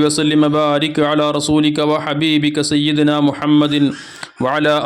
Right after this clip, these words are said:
آله وأصحابه سيدنا ومولانا محمد. വർഷത്തിൽ പകലുകളുടെ കൂട്ടത്തിൽ ഏറ്റവും പ്രധാനപ്പെട്ട, ഏറ്റവും മഹത്വമുള്ള, ശ്രേഷ്ഠതയുള്ള ഒരു പകലാണ് അറഫാ ദിവസം എന്നുള്ളത്.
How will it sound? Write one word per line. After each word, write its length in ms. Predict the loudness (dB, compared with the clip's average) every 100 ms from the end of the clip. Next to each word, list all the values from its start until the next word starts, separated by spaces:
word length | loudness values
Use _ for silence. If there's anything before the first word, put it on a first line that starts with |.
| 0
آله 160 | 0 0
وأصحابه 800 | 0 -2 -6 -4 -2 0 0 0
سيدنا 640 | -2 0 0 0 2 2
ومولانا 680 | 2 2 2 2 0 0 0
محمد. 560 | -2 -2 0 2 0 -2 -6 -12 -20 -20 -20 -20 _ _ _ _ -4 -2 -2
വർഷത്തിൽ 720 | 0 -2 0 -2 0 0 0 -6 -4
പകലുകളുടെ 420 | -2 2 2 2
കൂട്ടത്തിൽ 500 | 2 2 0 0 0
ഏറ്റവും 580 | 0 -2 -2 0 2 2
പ്രധാനപ്പെട്ട, 760 | 0 -2 -2 -2 -2 -4 -4 -4
ഏറ്റവും 640 | -4 -4 -4 0 2 2
മഹത്വമുള്ള, 840 | 0 -2 -4 0 4 4 2 0 -8 -18 -20 -10
ശ്രേഷ്ഠതയുള്ള 1040 | -6 -2 -2 -2 -2 0 2 4 2 0 -8 -20 _ _ _ -20 -20 -4
ഒരു 120 | 0 0
പകലാണ് 680 | 0 0 0 0 0 0
അറഫാ 500 | 0 -2 -2 0 -2
ദിവസം 400 | 0 0 0 2
എന്നുള്ളത്. 500 | 2 2 2 0 -4